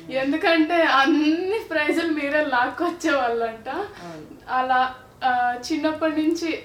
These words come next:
Speaker 1: మీ గురించి చెప్తారా? చిన్నప్పుడు మీ కాంపిటీషన్స్‌లో మీకు ఎలా, ఆ, పార్టిసిపేట్ చేసినప్పుడు ఎలా అనిపించేది? ప్రైజ్ గెలుచుకున్నప్పుడు ఎలా, ఆ, అనుభూతులు కానీ, మీరు ఒక, ఆ, డ్రామా వేయడానికి,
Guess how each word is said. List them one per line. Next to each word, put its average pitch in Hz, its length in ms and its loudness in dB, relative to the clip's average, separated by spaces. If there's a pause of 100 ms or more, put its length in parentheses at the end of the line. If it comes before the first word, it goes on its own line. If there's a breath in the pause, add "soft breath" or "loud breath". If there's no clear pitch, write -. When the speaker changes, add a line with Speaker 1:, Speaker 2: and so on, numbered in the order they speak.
(120)
Speaker 1:
మీ 254 240 -8
గురించి 262 560 -6
చెప్తారా? 254 520 -8 (460)
చిన్నప్పుడు 269 340 -8
మీ 269 140 -6
కాంపిటీషన్స్‌లో 285 920 -4
మీకు 262 360 -8
ఎలా, 240 400 -4 (440)
ఆ, 233 160 -4 (120)
పార్టిసిపేట్ 262 600 -6
చేసినప్పుడు 247 480 -6
ఎలా 226 220 -6
అనిపించేది? 233 800 -8
ప్రైజ్ 233 520 -8
గెలుచుకున్నప్పుడు 240 640 -8
ఎలా, 220 380 -12 (600 loud breath)
ఆ, 220 240 -10
అనుభూతులు 226 600 -10
కానీ, 220 540 -10
మీరు 226 680 -6 (360 loud breath)
ఒక, 240 200 -8 (1300)
ఆ, 220 340 -8
డ్రామా 233 460 -4
వేయడానికి, 247 800 -6